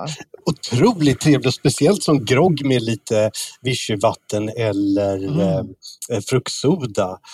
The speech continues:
Speaker 1: Och där är det ju, eh, en viktig sak man behöver tänka på.
Speaker 2: Mm.
Speaker 1: Och det är ju att, eh, det gäller egentligen all akvavit,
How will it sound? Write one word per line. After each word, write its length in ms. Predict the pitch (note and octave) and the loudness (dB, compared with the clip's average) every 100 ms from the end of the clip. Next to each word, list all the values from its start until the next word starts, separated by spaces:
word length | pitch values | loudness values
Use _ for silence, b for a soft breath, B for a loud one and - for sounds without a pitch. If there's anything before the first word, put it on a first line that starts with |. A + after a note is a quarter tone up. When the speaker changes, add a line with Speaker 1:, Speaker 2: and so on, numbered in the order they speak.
| B B - | B B -2
Speaker 1:
Och 180 | C3 - _ - - | -2 -2 _ -16 -12
där 400 | A2 C#3+ F3+ E3 | 0 0 2 2
är 120 | D#3 | 2
det 120 | C#3+ | 2
ju, 140 | C3+ C3+ - _ _ _ _ A#2+ | 0 0 -2 _ _ _ _ -6
eh, 260 | A2+ A2+ - - G3 | -4 -4 -6 0 2
en 140 | D3+ | 4
viktig 360 | C#3+ - - G#2+ | 2 -2 -6 -6
sak 340 | A2+ F#2+ - | -2 -4 -2
man 160 | G#2 G2 | -4 -2
behöver 240 | G2 G2 | -2 -2
tänka 480 | - A2 F#2+ - F#2+ - | -4 -4 -4 -6 -8 -4
på. 100 | F#2+ | 0
Speaker 2:
Mm. 160 | D3 E3 B B | 0 0 B B
Speaker 1:
Och 140 | - C#3 - | -4 -4 -2
det 80 | D3+ | 0
är 160 | E3 B2 | 2 2
ju 100 | A2 - | 0 0
att, 400 | B2 A2+ _ - | -2 -2 _ -2
eh, 200 | A#2 G#2+ G#2+ - B B B B - | 0 0 -2 -12 B B B B -4
det 80 | C3+ | 0
gäller 440 | D3+ F3+ D3 C3 - | 2 4 4 2 2
egentligen 500 | C3+ A#2+ - A#2+ A#2+ | -2 0 0 -2 0
all 260 | C3+ F#3 D#3 - | 0 -2 -2 -4
akvavit, 520 | C3 - - G2+ G#2 | -4 -4 -4 -2 -2